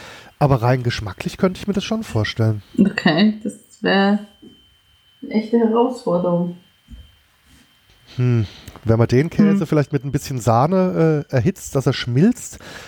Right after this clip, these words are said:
Speaker 1: und das dann in so eine Quarkmasse mit einrührt, dann könnte man den gut vermischen, glaub ich.
Speaker 2: Ich hab keine Ahnung, wie das rauskommt. Das wär,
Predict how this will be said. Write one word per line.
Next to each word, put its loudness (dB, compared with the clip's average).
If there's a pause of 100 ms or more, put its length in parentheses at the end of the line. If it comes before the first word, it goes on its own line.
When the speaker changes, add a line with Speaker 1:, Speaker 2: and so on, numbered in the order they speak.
(120)
Speaker 1:
und 0
das 2
dann 2
in -8
so 0
eine 0
Quarkmasse -2
mit -6
einrührt, -2 (600)
dann 0
könnte -2
man 2
den 0
gut -2
vermischen, -2
glaub 4
ich. 0 (560)
Speaker 2:
Ich 2
hab -10
keine 2
Ahnung, 2
wie 4
das 0
rauskommt. -2
Das -6
wär, 2